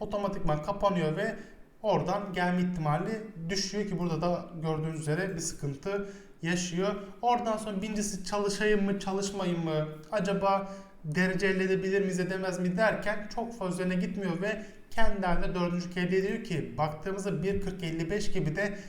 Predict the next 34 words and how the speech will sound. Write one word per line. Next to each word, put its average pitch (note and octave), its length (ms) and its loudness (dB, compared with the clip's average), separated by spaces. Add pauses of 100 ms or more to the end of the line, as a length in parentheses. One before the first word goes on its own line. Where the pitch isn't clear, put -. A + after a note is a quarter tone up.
(160)
en B3 120 0
azından E3+ 560 0 (100)
şu A3 80 -2
an F#3 180 0
koştuğu F3 360 -4
gruba D#3+ 300 2
nazaran F#3+ 520 0
iyi F#3+ 200 -2
bir D#3+ 200 0
değer E3 160 -2
çıkaran D3+ 440 -2
bir G3+ 380 -2
degaj F#3+ 540 2
var. C#3+ 220 6 (400)
Bugün A3 460 -2
mesafe G#3 480 2
iki G3 140 -4
yüz G3 120 -4
metre F#3 300 4
kısaldı. D#3+ 680 -2 (300)
Grup F3 440 -2
kalabalık F#3+ 520 0
gibi G#3 140 -4
görünebilir G3+ 500 0
ama G3 380 2 (280)
öne D#3+ 220 2
hamle F#3 460 0
yapabilecek, E3+ 680 0 (240)
sürat G#3 420 -2
yapabilecek F#3+ 560 0
ciddi F3+ 340 0
bir F3 200 0
rakibi F#3 360 6
yok. G3 300 6